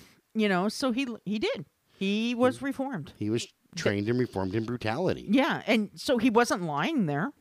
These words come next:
Speaker 1: He was damn good and reformed, you know.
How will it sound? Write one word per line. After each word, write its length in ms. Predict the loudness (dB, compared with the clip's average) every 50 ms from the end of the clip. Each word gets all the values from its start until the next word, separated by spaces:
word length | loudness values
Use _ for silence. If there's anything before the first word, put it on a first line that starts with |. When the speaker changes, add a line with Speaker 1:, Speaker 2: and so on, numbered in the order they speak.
| _ _ _
Speaker 1:
He 140 | 0 2 2
was 260 | 2 2 0 0 -2 -4
damn 280 | -2 0 0 2 0 0
good 160 | 0 0 0
and 100 | 0 -2
reformed, 540 | -2 -2 -2 -4 -4 -4 -6 -8 -10 -12 -16 _ _ _ _ _ _ _ _ _ _ _ _ _
you 240 | -2 2 2 2 2
know. 380 | 2 0 -2 -2 -4 -6 -8